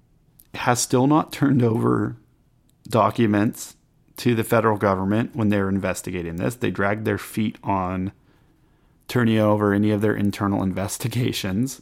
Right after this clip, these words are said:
to the government or to police to prosecute pedophile. Um, a week ago, they gave in s-, just some, just, <laughs> I don't even know the words for it,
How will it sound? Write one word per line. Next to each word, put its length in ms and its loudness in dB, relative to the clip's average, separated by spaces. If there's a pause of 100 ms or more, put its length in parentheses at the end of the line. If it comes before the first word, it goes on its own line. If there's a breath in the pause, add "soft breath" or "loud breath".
(100)
to 180 0
the 80 -2
government 720 -2 (680 soft breath)
or 180 2
to 180 -2
police 600 -2
to 640 0 (300)
prosecute 720 -2
pedophile. 560 -4 (880 soft breath)
Um, 580 2 (1600)
a 100 0
week 300 2
ago, 340 2
they 180 0
gave 380 0 (500)
in 260 2
s-, 200 -8 (140)
just 420 -6
some, 540 0 (520)
just, 300 -6 (180)
<laughs> 180 -18
I 140 -4
don't 160 2
even 200 2
know 160 2
the 60 -2
words 280 0
for 300 0
it, 100 -6